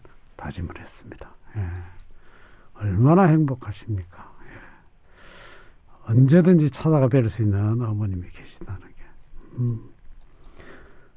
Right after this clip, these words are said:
윤수일, "아름다워." 예, 그리고, 그리고 김완순이 부르는 기분 좋은 날도 듣습니다. 기분 좋은 날이었습니다. 최현재님, "이 시간에 듣는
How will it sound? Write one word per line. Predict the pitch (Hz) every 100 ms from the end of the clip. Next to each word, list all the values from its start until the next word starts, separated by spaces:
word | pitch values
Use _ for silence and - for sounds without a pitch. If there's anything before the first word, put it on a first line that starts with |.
| - - - - - - - - 180
윤수일, | 196 202 - 220 226 226 254
"아름다워." | 160 196 220 240 247 247 240 180 104 - -
예, | 131 127
그리고, | 143 151 143 -
그리고 | 151 156 120 -
김완순이 | - 151 170 180 185 - 165 160
부르는 | 143 170 185 185 190 -
기분 | - 240 226
좋은 | 190 131 123
날도 | 113 104 87 90 131 131
듣습니다. | 110 - - - - - - - _
기분 | - 110 101
좋은 | 98 87 76
날이었습니다. | 65 - - - - - - -
최현재님, | - 196 226 240 208 196 202 185 - - - - _
"이 | 196
시간에 | - 220 208 180
듣는 | 156 165 165 180